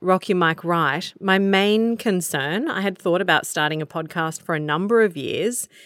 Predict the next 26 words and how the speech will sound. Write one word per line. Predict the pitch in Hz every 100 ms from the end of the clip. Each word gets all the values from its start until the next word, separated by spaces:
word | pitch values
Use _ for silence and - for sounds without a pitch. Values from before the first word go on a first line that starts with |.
| -
In | 208
fact, | - 175 -
I | 165
announced | 156 156 143 143 196 - - - -
that | 180
I | 151
was | 147 151
starting | - 156 151 151
a | 143
podca-, | - 151 - 151 139 -
cast | - 160 160 -
when | 160
I | 147
spoke | - 170 156 160
at | - _ - - _
ProBlogger. | - 190 208 185 165 151
That | 151 -
was | 165
back | - 160 -
in | 156
two | - 175
thousand | 165 160 160 160 151
and | 147 143 135 135 _ _ _ _ _ -
sixteen, | - 180 - - 160 208 294
I | 185 147
think. | - 127 233 359 -